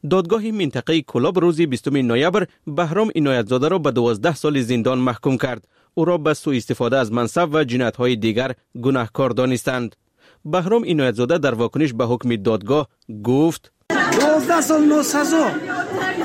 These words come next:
Speaker 2: او برای کار دولت انجام دادن، انشاءات‌های دولت بنیاد کردن، کلوب بنیاد کردن، دوازده سال می‌تیم. خانه ما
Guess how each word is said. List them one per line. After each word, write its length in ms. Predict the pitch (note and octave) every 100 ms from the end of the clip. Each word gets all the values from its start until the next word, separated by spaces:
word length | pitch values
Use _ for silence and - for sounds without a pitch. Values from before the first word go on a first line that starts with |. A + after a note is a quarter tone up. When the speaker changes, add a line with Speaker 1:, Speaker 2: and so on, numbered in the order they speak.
| - -
Speaker 2:
او 120 | C4+ D4+
برای 380 | B3+ D4 D#4+ D4+ G#3 D#3+ - - -
کار 140 | D4 D#4+ D4
دولت 500 | B3+ B3 C4+ C#4+ C#4+ - G#3+
انجام 480 | A#3+ A3+ A#3+ C#4+
دادن، 440 | C4 A#3+ A3+ C#4 C4 D#4+ D#4 E4 - - - -
انشاءات‌های 600 | C4 B3 B3+ B3 D#4 C#4+
دولت 680 | B3 A#3+ B3+ C#4 C#4 A3 A3+
بنیاد 340 | A#3 C#4 C#4+ -
کردن، 320 | A#3 A3 C4+
کلوب 380 | A#3 - B3 D4+ C#4 F#4+
بنیاد 220 | A#3 A#3+
کردن، 460 | A#3+ A#3+ C#4+ - - - - -
دوازده 400 | B3 B3 A3 D#4
سال 200 | D#4 D#4
می‌تیم. 360 | C#4+ A#3 A3 F3+ A3 E4 D#4 - - - G#3+
خانه 260 | B3+ C4 D#4
ما 160 | D4+